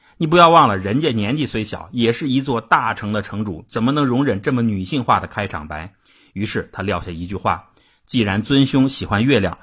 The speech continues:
那就请您自己慢慢观赏吧，我先告辞了，免得打扰您迎风弄月的心情。”就这样，翩翩少年扬长而去，留下利长自己在那儿呆若木鸡。那一般人会觉得，这下忠晴还不闯了大祸，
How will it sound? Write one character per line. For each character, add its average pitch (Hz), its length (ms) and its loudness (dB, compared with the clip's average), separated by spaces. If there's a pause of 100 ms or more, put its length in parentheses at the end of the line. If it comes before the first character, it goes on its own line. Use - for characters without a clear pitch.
(200)
那 113 100 -4
就 104 120 0
请 95 200 -4
您 95 140 0
自 107 140 0
己 87 200 -6
慢 117 240 4
慢 98 260 2
观 101 260 0
赏 76 180 -2
吧， 85 240 0
我 82 120 -4
先 92 180 -4
告 92 160 2
辞 - 180 -6
了， 90 260 -2
免 92 200 -2
得 92 100 0
打 92 220 0
扰 95 160 2
您 90 300 -4
迎 110 260 4
风 107 280 2
弄 101 200 2
月 98 100 0
的 85 80 -6
心 107 240 0
情。” 87 260 -6 (320)
就 101 120 -6
这 104 100 2
样， 82 180 -2 (280)
翩 117 180 2
翩 117 140 4
少 101 180 4
年 90 280 -2
扬 107 300 4
长 104 220 2
而 87 160 0
去， - 320 -2 (280)
留 123 140 4
下 147 140 6
利 147 200 2
长 117 200 2
自 127 160 -4
己 95 140 -8
在 95 120 -2
那 95 120 0
儿 - 200 -6
呆 95 180 -2
若 92 220 -4
木 87 200 -6
鸡。 90 260 -10 (540)
那 143 80 0
一 156 120 4
般 135 200 6
人 117 100 4
会 113 140 2
觉 85 180 -6
得， 85 220 -8
这 170 180 4
下 110 180 2
忠 107 240 0
晴 101 160 -4
还 92 140 -4
不 92 100 -4
闯 - 220 -6
了 78 100 -10
大 78 200 -2
祸， - 260 -8